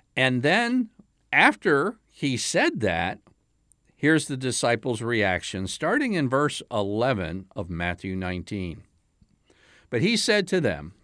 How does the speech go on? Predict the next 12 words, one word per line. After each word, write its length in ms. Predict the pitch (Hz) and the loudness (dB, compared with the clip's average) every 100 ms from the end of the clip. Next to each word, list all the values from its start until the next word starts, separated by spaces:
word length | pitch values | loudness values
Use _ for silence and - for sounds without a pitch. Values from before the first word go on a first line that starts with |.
| _ _ _ _ _ _ _ - _ - | _ _ _ _ _ _ _ -20 _ -4
"Not 320 | 113 185 - _ | 0 0 -2 _
all 360 | - 160 233 | 2 4 4
men 600 | 247 110 92 90 101 135 - _ | 2 2 0 -2 -4 -8 -12 _
can 220 | - 135 | -2 0
receive 580 | 127 135 - 165 175 180 | 0 -2 -2 -2 -2 -2
this 240 | 147 135 123 | -2 -2 -2
saying, 640 | - 170 240 71 - - _ _ _ - - - - | -6 -6 -6 -8 -14 -20 _ _ _ -20 -20 -20 -4
but 160 | 127 135 | -2 2
only 380 | 156 208 247 247 | 4 4 2 2
those 580 | 147 117 104 117 - - | 4 4 2 -2 -6 -2
to 220 | 139 127 | 0 0
whom 580 | 107 185 190 190 190 | 6 6 6 4 0